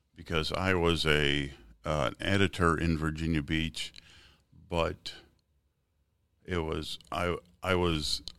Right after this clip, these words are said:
like, the thirteenth of thirteen cameramen in, in, uh, as far as, uh, seniority, and I would, it would be,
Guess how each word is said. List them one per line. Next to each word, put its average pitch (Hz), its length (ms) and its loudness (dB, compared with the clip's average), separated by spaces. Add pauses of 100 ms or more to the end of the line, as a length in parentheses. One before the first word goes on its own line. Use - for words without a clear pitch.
like, 82 220 -2
the 76 120 -4
thirteenth 101 760 2
of 80 120 2
thirteen 85 500 0
cameramen 76 800 -2 (720)
in, 82 320 -2 (100)
in, 78 420 0
uh, 71 300 -2 (240)
as - 60 -20
far 85 240 2
as, - 260 -2 (160)
uh, 67 300 -2
seniority, 85 720 2
and 76 320 0
I 78 220 0
would, 73 340 -4 (600)
it 85 100 -2
would 78 240 -2
be, 80 260 2